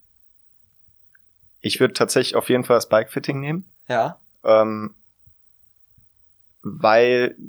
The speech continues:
Speaker 1: du am Ende, auch wenn's vielleicht gar nicht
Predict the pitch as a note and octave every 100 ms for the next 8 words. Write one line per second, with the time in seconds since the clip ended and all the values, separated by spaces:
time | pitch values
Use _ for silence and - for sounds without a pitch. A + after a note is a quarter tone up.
0 | - _ A2+ A2+ G#2+ G2+ A2+ C#3 C3+ A2+
1 | - _ _ _ _ _ _ - B2 C3+
2 | C#3 C3+ - - - - - B2 C3+ -
3 | - _ _ - A#2 C#3+ D#3 C#3+ - -